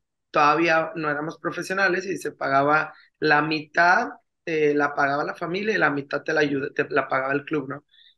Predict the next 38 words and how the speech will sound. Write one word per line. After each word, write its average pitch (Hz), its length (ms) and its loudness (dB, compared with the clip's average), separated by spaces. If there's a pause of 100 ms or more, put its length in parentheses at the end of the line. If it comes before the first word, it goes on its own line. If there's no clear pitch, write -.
(140)
En 160 120 -2
ese 165 200 -2
tiempo 196 320 -6
fue 170 140 -6
cuando 180 200 -4
mi 160 80 0
padre 151 280 0
dejó 151 280 -4
de 127 80 2
jugar, 175 560 0
de 151 160 -2
que 143 320 0
estábamos 147 460 -4
en 160 80 -8
Guadalajara, 151 600 0
estábamos 156 440 -4
yendo, 170 340 -2 (580)
y 180 480 4
a 170 160 2
pesar 175 320 2
de 196 100 -2
que, 190 120 -6
pues, 147 280 -6
me 147 100 2
estaba 143 260 0
yendo 165 240 0
muy 170 120 -4
bien 170 160 -2
el 170 100 -6
fútbol 160 400 -4
y 156 120 -4
todo, 165 380 -4 (400)
no 160 380 0
pude 165 300 2
ir 156 180 2
a 160 40 4
ese 160 160 -2
torneo 147 680 0